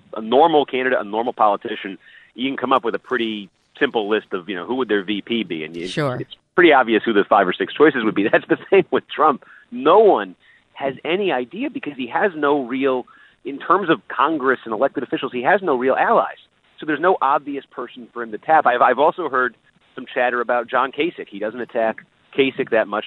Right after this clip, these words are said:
Speaker 1: Part of that's because Kasich's so far behind him. But,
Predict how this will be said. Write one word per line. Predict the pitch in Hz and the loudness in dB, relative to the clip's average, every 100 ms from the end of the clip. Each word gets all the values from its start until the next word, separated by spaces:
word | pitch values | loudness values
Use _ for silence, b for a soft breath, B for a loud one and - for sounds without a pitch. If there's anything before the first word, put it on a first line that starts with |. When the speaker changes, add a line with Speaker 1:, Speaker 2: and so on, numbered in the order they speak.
| - | -2
Speaker 1:
Part | 120 104 | 0 2
of | 101 | -2
that's | - | -8
because | 101 101 90 | -12 -10 -8
Kasich's | 107 101 95 - | -6 -6 -8 -8
so | 95 | -6
far | 90 90 | -2 -2
behind | 85 82 123 151 | -2 -2 -2 -2
him. | 104 95 | -4 2
But, | 104 | 2